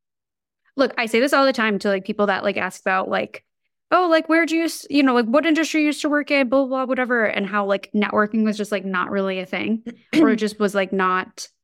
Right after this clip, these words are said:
Speaker 1: it. But, like, in
Speaker 2: Yeah.
Speaker 1: politics, like, to
Speaker 2: Honestly, justice for opportunists. Like, being an opportunist is, like, a, actually a good thing. It's like, yeah, seize the day, seize the opportunities you're given,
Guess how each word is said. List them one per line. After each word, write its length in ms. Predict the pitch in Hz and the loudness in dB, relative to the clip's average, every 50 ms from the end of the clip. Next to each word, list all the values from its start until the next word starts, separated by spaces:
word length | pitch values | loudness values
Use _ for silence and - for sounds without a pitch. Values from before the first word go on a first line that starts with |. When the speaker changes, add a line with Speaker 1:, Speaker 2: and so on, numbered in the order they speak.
| _ - | _ -6
Speaker 1:
it. 260 | - - 233 - - | -4 -4 -4 -4 -4
But, 100 | - - | -4 -2
like, 160 | - 196 - | -2 -2 -2
in 80 | 196 180 | -4 -4
Speaker 2:
Yeah. 60 | - | -2
Speaker 1:
politics, 420 | 170 185 113 90 80 196 - - - | -2 -2 -2 -2 -4 -6 -6 -4 -4
like, 220 | 196 185 - _ | -4 -4 -6 _
to 500 | - - - 202 185 185 180 180 - - 202 | -8 -4 -2 -2 -2 -2 -6 -10 -8 -4 0
Speaker 2:
Honestly, 380 | 202 226 302 302 - - 440 453 466 494 508 _ _ _ _ _ - | 2 2 2 0 -2 -8 -10 -12 -12 -12 -16 _ _ _ _ _ -2
justice 560 | - 226 220 226 - - 359 381 370 - - | 0 0 0 0 -2 -6 -6 -6 -8 -10 -12
for 560 | - - - 208 190 180 170 170 165 165 - - | -8 -4 0 2 2 4 2 2 2 0 0 0
opportunists. 800 | 160 156 - 170 156 - - 156 151 - - 196 - - - - | -2 -2 -2 -2 -4 -4 -6 -6 -4 -4 -6 -6 -8 -10 -4 2
Like, 300 | 175 175 175 175 - - _ _ _ _ _ _ _ _ _ _ _ _ _ - | 2 4 2 2 -2 -14 _ _ _ _ _ _ _ _ _ _ _ _ _ 0
being 160 | 226 240 302 | 2 2 2
an 60 | 427 466 | 2 0
opportunist 440 | 466 - 349 285 294 277 285 285 - | 0 2 2 4 4 4 4 4 2
is, 140 | 254 214 - | 0 0 0
like, 140 | 226 214 208 | 0 0 0
a, 40 | 214 - | 0 0
actually 420 | - 202 208 196 - - 202 190 180 | 0 -2 -4 -4 -4 -4 -4 -4 -2
a 100 | 196 190 | 0 0
good 160 | 180 196 190 | 0 0 0
thing. 280 | - - - - - - | 0 0 0 0 -2 -4
It's 140 | 185 190 - | -4 -2 -2
like, 220 | 165 - - _ - | -2 -2 -4 _ -8
yeah, 320 | - 269 311 220 151 - - _ _ _ _ - | -4 -2 0 0 0 -2 -4 _ _ _ _ -18
seize 320 | - - 220 208 208 202 | -12 -8 -6 -6 -6 -6
the 80 | 214 220 | -4 -2
day, 420 | 190 175 147 - - - 247 - _ _ _ _ _ _ _ _ _ _ _ _ _ _ _ _ | 0 0 2 2 0 -2 -4 -6 _ _ _ _ _ _ _ _ _ _ _ _ _ _ _ _
seize 280 | - - - 202 190 190 | -12 -6 -6 -4 -2 0
the 60 | 208 | 0
opportunities 680 | 202 208 - 240 226 - - 180 165 160 180 180 185 | 0 0 0 -2 -2 0 0 0 0 0 0 -2 -2
you're 100 | 202 196 | -2 -2
given, 560 | 185 151 131 - - - - 220 247 262 - | -2 0 0 0 0 -2 -2 -4 -6 -6 -8